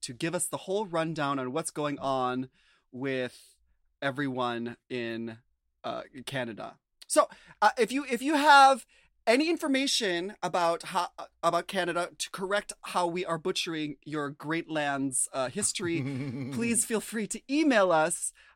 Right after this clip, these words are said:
Speaker 1: um, at latrice and manila at gmail dot com.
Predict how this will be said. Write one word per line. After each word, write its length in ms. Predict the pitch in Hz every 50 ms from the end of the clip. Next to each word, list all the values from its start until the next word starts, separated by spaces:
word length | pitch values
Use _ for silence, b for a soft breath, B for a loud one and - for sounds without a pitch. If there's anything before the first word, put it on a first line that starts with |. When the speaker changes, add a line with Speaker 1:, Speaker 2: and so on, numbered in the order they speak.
| b b
Speaker 1:
um, 520 | 165 160 160 156 156 151 147 151 151 156 - _ _ _ -
at 140 | 151 - -
latrice 560 | 151 151 156 - - - 240 254 262 - - -
and 160 | 170 180 185
manila 460 | 190 196 208 240 190 143 131 147 160 _ _ _ _ _ -
at 180 | 190 185 - - _ _
gmail 400 | - - 247 196 147 127 123 143 - _
dot 200 | - 185 190 -
com. 320 | - 185 190 143 113 107